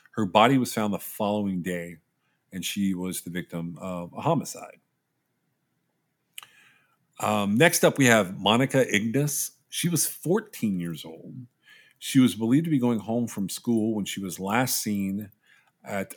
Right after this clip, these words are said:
eleven P M on December thirteenth, nineteen seventy-four, in Thornhill. She was walking home alone, and her body was found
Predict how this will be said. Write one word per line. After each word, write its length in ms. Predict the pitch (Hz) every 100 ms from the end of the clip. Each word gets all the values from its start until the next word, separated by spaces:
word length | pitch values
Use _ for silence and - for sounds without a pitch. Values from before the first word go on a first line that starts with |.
| -
eleven 360 | 104 127 175
P 240 | 156 - 120
M 180 | 107 101
on 100 | 92
December 420 | 90 - 123 127
thirteenth, 500 | 120 113 - 107 92
nineteen 420 | 98 98 - 98
seventy-four, 840 | - 101 98 95 - - 92 92
in 220 | - 90 87
Thornhill. 1200 | - - 127 143 143 113 - 87 92 - - _ _ _ - - _
She 480 | - 123 117 113 117 -
was 240 | 113 98
walking 360 | 107 160 202 160
home 220 | 143 117
alone, 540 | 107 95 95 92 92 -
and 100 | 120
her 140 | 98 107
body 420 | 90 117 139 180
was 220 | 160 -
found 540 | - 117 110 107 101